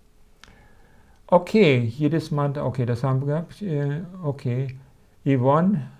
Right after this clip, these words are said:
hält einen Daumen nach oben, Hand nach oben, wunderbar, danke. Wir suchen nur noch uns selbst. Wir suchen, ja genau, wir suchen nur uns selbst. Sandra, ja genau. Ja,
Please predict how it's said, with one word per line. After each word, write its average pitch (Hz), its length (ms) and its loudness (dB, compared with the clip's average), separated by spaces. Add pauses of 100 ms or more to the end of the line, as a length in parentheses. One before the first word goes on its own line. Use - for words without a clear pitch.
(260)
hält 135 240 -4
einen 131 240 -4 (340)
Daumen 139 280 0
nach 165 120 -2
oben, 170 500 -2
Hand 147 200 -2
nach 156 100 -6
oben, 165 400 -2
wunderbar, 143 580 -2
danke. 143 440 -4 (220)
Wir 143 100 -2
suchen 151 340 -2
nur 151 100 2
noch 143 240 -2 (440)
uns 143 440 -6
selbst. 120 480 0 (400)
Wir 135 160 0
suchen, 156 640 -4 (140)
ja 147 160 0
genau, 131 340 0
wir 135 140 0
suchen 156 480 -2
nur 151 340 2
uns 151 260 -4
selbst. 117 300 0 (200)
Sandra, 165 500 2
ja 160 220 6
genau. 156 400 2 (560)
Ja, 143 200 10